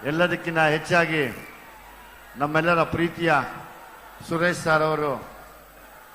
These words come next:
ಎಲ್ಲಿರ್ತಾರೋ ನಾವು ಸದಾ ಅವ್ರ ಜೊತೆಯಲ್ಲಿ ಯಾವಾಗಲೂ ಇರ್ತೀವಿ. ಯಾಕೆಂದ್ರೆ ನನಗೆ ಅವರು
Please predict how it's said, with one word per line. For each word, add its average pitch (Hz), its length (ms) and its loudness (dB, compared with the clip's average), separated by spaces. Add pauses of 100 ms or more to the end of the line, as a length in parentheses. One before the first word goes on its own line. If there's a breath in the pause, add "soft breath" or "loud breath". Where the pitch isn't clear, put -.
(340)
ಎಲ್ಲಿರ್ತಾರೋ 160 600 0 (340)
ನಾವು 156 380 2
ಸದಾ 151 320 0
ಅವ್ರ 139 140 2
ಜೊತೆಯಲ್ಲಿ 139 720 -6 (480)
ಯಾವಾಗಲೂ 143 520 4
ಇರ್ತೀವಿ. 143 560 -6 (480)
ಯಾಕೆಂದ್ರೆ 139 720 -2 (400)
ನನಗೆ 147 300 -4
ಅವರು 143 500 0